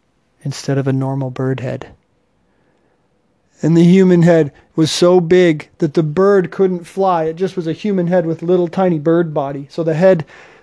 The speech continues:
the bird body couldn't even support the head. It just fell over on its side, and, like, the legs were sticking up sideways and the wings, and it was flapping and flapping, and the boy just laughed and laughed and said, "This is so weird."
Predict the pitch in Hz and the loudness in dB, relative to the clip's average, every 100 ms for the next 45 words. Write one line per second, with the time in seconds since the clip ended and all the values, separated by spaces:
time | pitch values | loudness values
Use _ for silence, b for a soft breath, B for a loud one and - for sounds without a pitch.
0 | - 165 208 226 185 175 160 220 208 185 | -2 2 4 4 2 0 0 0 2 0
1 | 175 - 165 - 175 165 147 175 147 147 | -2 -2 -2 0 0 0 0 0 -2 -4
2 | 165 - - 330 190 190 196 196 196 180 | -6 -8 -14 0 2 4 4 4 2 2
3 | 175 - 180 170 190 226 B B B 175 | -2 -4 0 2 0 -2 B B B -2
4 | 160 151 - 143 147 147 156 151 165 - | -2 -2 -4 -2 -2 -2 -4 -4 -4 -2
5 | 165 160 160 156 - - 147 147 160 156 | -4 0 0 -2 -4 -4 -4 -2 -2 -2
6 | 147 135 135 135 160 156 139 - - - | -6 -10 -14 -14 -10 -10 -12 -20 -18 -10
7 | 131 135 160 160 143 - 143 147 175 170 | -8 -6 -4 -4 -4 -6 -6 0 4 4
8 | 160 151 165 170 160 147 156 135 147 160 | 4 4 2 2 -2 -6 -8 -6 -6 -4
9 | 170 147 143 165 175 160 160 202 240 247 | -4 -4 -4 -6 -8 -10 -8 -6 -8 -8
10 | 220 240 240 302 302 - 254 | -10 -8 -6 -6 -8 -8 -10